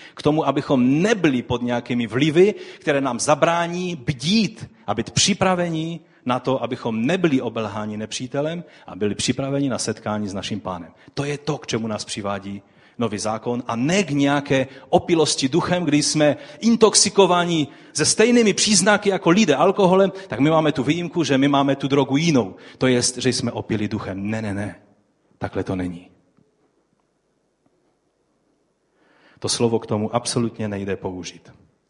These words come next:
Podívejte se na rozdíl mezi Bálovými proroky a Eliášem.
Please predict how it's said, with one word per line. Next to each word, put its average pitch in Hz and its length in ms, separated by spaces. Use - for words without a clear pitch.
Podívejte 214 340
se 208 120
na 185 120
rozdíl 190 340
mezi 175 220
Bálovými 180 500
proroky 180 400
a 170 60
Eliášem. 180 600